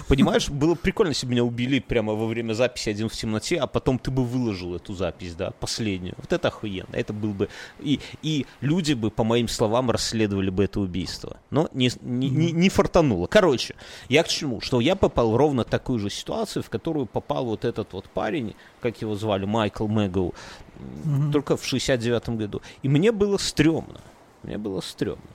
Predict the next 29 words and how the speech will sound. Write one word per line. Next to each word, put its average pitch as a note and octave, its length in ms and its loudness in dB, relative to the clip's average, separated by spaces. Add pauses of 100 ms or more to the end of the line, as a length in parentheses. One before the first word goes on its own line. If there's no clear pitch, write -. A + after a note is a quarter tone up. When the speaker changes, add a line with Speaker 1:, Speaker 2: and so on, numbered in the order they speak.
(340)
Speaker 1:
Что - 260 4
же A3 100 4
Speaker 2:
Не, F3+ 60 2
Speaker 1:
делают E3 280 4
Speaker 2:
ну C#3 60 0
понятно, G3 480 2
но, E3 180 4
конечно, F3 400 2
так, C#3+ 160 0
я D3+ 160 6
бы F3 140 6
тоже G#3+ 260 8
напрягся, F3 540 4
если - 200 -2
мою D#3+ 160 6
машину D#3 440 4
подпёрли C#3 540 2
вот B2 220 0
так. B2 240 0
Speaker 1:
Что G#3+ 360 2
делают E3+ 420 2
Speaker 2:
Я D#3 80 6
б, C#3+ 60 0
Speaker 1:
он? G#3+ 60 8
Speaker 2:
может, G#3+ 260 8
даже G#3 300 8
и G#3 40 8
не G3+ 100 8
выходил, F#3+ 640 4